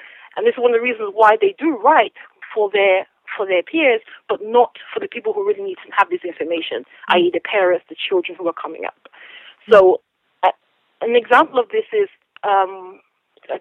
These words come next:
two years or so after I moved to America, I connected with Jean Boyd, who is one of the foremost historians and authorities on Nana Asma'u, who we're gonna be looking at today. And it's interesting because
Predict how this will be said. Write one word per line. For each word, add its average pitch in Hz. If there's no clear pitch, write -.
two 339
years 269
or 208
so 208
after 202
I 185
moved 220
to -
America, 175
I 208
connected 214
with 202
Jean 185
Boyd, 156
who 214
is 185
one 196
of 180
the 175
foremost 208
historians 180
and 160
authorities 185
on 180
Nana 175
Asma'u, -
who 180
we're 165
gonna 165
be 170
looking 170
at -
today. 175
And 208
it's 247
interesting 294
because 220